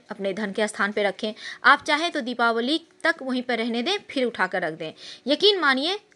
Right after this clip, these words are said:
धन आने लगेगा। धनतेरस से लेकर भैया दूज तक अगर आप माँ लक्ष्मी को सच में मनाना चाहते हैं तो एक उपाय करें। करेंगे क्या? पीली कौड़ी। हमने आपको इसके, इसके बेनिफिट पहले भी बताए हैं।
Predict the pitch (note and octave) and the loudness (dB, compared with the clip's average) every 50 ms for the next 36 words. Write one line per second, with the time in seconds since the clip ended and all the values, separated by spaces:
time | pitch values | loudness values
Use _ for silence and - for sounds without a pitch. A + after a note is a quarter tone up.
0 | _ _ G3 A#3 B3+ C4 C#4+ E4 E4+ - _ _ - _ - F3 E3+ F#3 F#3 E3 | _ _ -2 0 0 0 0 -4 -10 -14 _ _ -10 _ -2 -2 -2 -2 -4 -6
1 | D3 D3 A#2 C#3 - - C3+ - - _ _ _ _ _ _ _ _ _ _ _ | -6 -8 -10 -12 -10 -8 -10 -10 -10 _ _ _ _ _ _ _ _ _ _ _
2 | - - _ _ _ _ _ - - - - _ G#3+ C#4 D4+ D#4 D#4 D4+ C#4 C#4 | -20 -20 _ _ _ _ _ -20 -20 -20 -18 _ 0 2 2 2 2 4 6 6
3 | C#4 D#4+ F4+ E4+ - - C#4+ A#3+ G#3+ G3+ G3 - - G3+ G3+ A3 B3 C#4 C#4+ - | 8 8 6 6 4 -2 -2 0 0 -2 -4 -2 0 0 2 2 2 0 -2 -6
4 | - - _ _ F3+ G#3 B3 D4+ D4+ E4 F#4 F4 C4+ A3+ A#3 C4+ C#4 D4 B3+ - | -18 -20 _ _ -12 -8 -4 -2 0 4 4 2 2 0 -2 -2 -2 -2 -4 -6
5 | - _ - F#3+ - - - _ _ _ _ _ _ _ _ _ _ _ _ _ | -2 _ 2 2 2 0 -10 _ _ _ _ _ _ _ _ _ _ _ _ _
6 | G#3 A3+ C#4 C#4 A#3+ A#3 C#4 C#4+ - _ _ _ _ A3+ A#3 A3+ A3 G3+ G3+ G3+ | -6 -2 0 0 0 0 -2 -4 -10 _ _ _ _ 0 0 0 -2 -4 -4 -4
7 | G3+ G3 G3 G3+ - D4 D4+ D#4 D#4 D#4 D4 - - C4+ C#4 C4 - - - C4+ | -2 -2 -4 -6 -6 -4 -2 -2 -2 -2 -2 -4 -2 -2 -2 -2 -2 -6 -6 -4
8 | B3+ - E4 G4 A4 G4 E4 C#4 A#3 G#3+ G#3 G#3+ A3 G#3+ A3+ G#3 G3 - A#3+ A#3+ | -4 0 4 4 4 4 4 4 4 4 4 4 2 0 -2 -6 -4 -2 -2 0
9 | C4 C#4 - D4 - - A3+ A3 - F#3+ - F#3 E3 D#3+ - E3 D3+ D#3+ - - | 0 0 -2 -2 0 2 0 0 -2 -6 -6 -6 -6 -6 -8 -12 -14 -14 -16 -20
10 | _ _ _ _ _ _ _ _ _ C4+ C4+ C#4+ D4+ D4+ D#4+ D4+ E4+ F4+ G4+ - | _ _ _ _ _ _ _ _ _ -2 -2 0 0 -2 -2 0 0 -2 -2 -2
11 | _ _ _ _ _ _ _ _ _ _ _ _ _ _ _ _ _ _ _ D4 | _ _ _ _ _ _ _ _ _ _ _ _ _ _ _ _ _ _ _ 0
12 | C#4 C4+ C#4 D#4 D4+ D4+ - - E3 D#3+ D3+ - - _ _ _ _ _ _ _ | 0 2 2 2 0 0 0 -2 -2 0 -4 -6 -10 _ _ _ _ _ _ _
13 | _ _ _ _ _ _ _ _ _ - A#3 B3+ C#4+ C#4 B3 B3 - - C#4+ C#4 | _ _ _ _ _ _ _ _ _ -6 -4 -2 2 2 0 0 0 -2 -2 -2
14 | B3+ - - C#4 B3+ - - B3 - - C#4 C4 G#3+ G#3 A3+ A3+ A#3+ A#3+ - D4 | -2 0 2 2 2 2 -2 -10 -2 0 0 0 0 -2 -4 -4 -4 -6 -6 -8
15 | B3+ - _ A#3 A#3+ A#3+ C#4+ D#4+ D#4+ D4 G#3 F#3+ - G3+ F3+ F#3 G3 A#3+ D#4+ F#4+ | -8 -6 _ -6 -4 -2 -2 0 0 -2 -2 -4 -4 -2 -4 -2 -2 -4 -8 -8